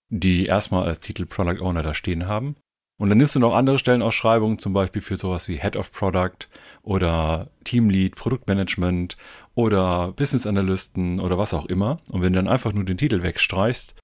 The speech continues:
wird es wahrscheinlich auch schon echt schwer, äh, herauszufinden, welche der Stellenausschreibungen sind eigentlich für welche Stelle. Weil ich glaube, dass der Kontext so unterschiedlich sein kann, dass du auf ganz unterschiedlichen Flughöhen und so weiter unterwegs bist, aber auch teilweise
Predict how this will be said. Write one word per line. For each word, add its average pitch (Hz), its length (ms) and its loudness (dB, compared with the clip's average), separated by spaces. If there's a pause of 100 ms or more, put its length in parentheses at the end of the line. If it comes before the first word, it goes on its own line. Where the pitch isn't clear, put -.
(400)
wird 131 200 0
es 170 80 -4
wahrscheinlich 143 420 2
auch 101 100 0
schon - 120 -4
echt - 240 -2
schwer, 117 680 0
äh, 120 60 -4
herauszufinden, 113 840 -2
welche 107 240 2
der 120 160 0
Stellenausschreibungen 107 840 0
sind 98 180 0
eigentlich 98 240 -2
für 117 120 -6
welche 95 260 -4
Stelle. 98 400 -2 (560)
Weil 104 180 4
ich 113 120 -2
glaube, 120 420 2
dass - 480 -6 (140)
der 90 460 -2
Kontext 117 500 -2
so 113 120 2
unterschiedlich 95 520 -4
sein 90 260 -2
kann, 101 300 -2 (380)
dass 101 180 2
du 95 240 0
auf 90 100 0
ganz 98 240 0
unterschiedlichen 92 640 -6
Flughöhen 90 520 -2
und 82 120 -2
so 90 100 -2
weiter 87 220 0
unterwegs 85 380 0
bist, - 280 -2
aber 95 200 2
auch 90 160 -2
teilweise 90 520 -2